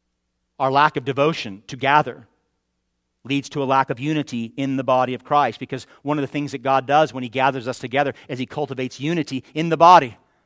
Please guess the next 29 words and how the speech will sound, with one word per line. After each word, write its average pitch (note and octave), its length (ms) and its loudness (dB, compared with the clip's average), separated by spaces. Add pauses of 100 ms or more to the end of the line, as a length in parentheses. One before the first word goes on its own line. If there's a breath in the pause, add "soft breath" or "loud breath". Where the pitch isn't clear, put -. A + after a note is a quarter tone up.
(360)
When E3 120 -4
we F3 80 -2
gather F#3 320 4
together G#3 340 0
and E3+ 160 -4
we D3 80 -4
worship F#3+ 340 -4
together G#3 340 -2
and C3+ 180 -4
we B2+ 80 -8
pray F#3+ 260 0
together G#3+ 400 -2
and C3+ 160 -8
we C3+ 180 -10
eat A3 280 -6
together, F#3 400 -4 (240 loud breath)
God F3 420 4
uses A3 680 -2
that D#3+ 440 -2 (640)
to F#3 100 -6
increase G#3+ 420 0
our F3+ 200 2
love F3+ 320 6
for G#3+ 100 0
one F3+ 220 0
another F3 320 0
and G#3 240 -2
our F#3 160 0
unity G3 640 -4